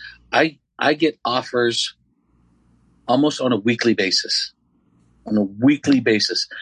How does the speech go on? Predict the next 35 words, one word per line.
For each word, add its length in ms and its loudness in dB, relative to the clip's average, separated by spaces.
"Will 160 2
you 140 2
do 160 2
this 180 0
track? 300 -2
Will 120 2
you 100 0
do 180 2
this 160 2
track? 260 -2
Will 80 0
you 60 2
think 240 -2
about 220 2
doing 240 2
this 120 0
track?" 300 -2
It's 120 -8
like, 120 -2
it's 100 -16
gotta, 380 2
it's 140 -8
gotta 240 0
touch 320 -2
me. 140 -4
It's 160 -8
gotta, 320 2
it's 240 -6
gotta 180 0
make 240 2
me 140 2
feel. 520 0
I 60 2
gotta 160 4
go, 200 0